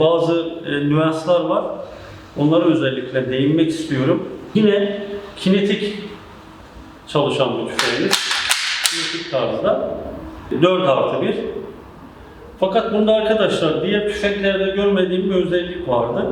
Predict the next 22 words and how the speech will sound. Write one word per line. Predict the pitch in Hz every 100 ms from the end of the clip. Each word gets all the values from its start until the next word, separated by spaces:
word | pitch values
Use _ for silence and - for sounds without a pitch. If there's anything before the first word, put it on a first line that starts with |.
| -
Bu | 156 190
özellikleri | 180 185 185 180 180 180 165
özellikle | 147 147 151 147 160
gözüme | 147 147 160 160
çarptı. | - 190 - 170
Bunları | 160 160 175 165
paylaşmak | 135 127 123 120 117
istiyorum | - 117 110 104
sizlerle. | 117 107 117 147 240 - - - - - -
Bunlardan | 196 196 196 190 190
birincisi | 202 214 175 156 -
en | 185 190
çok | 170 -
gözüme, | 165 165 165 147 - - -
e, | 123 143 -
çarpan | - 165 160 151
özellik | 170 147 160 185
arkadaşlar | 165 - 170 131 - 127 -
el | 196 196
kundağındaki | 190 151 147 143 135 139 139 208 - - - - - - - - - -
zariflik, | - 143 156 160 180 208 - - - -
incelik | 151 156 147 139 175 -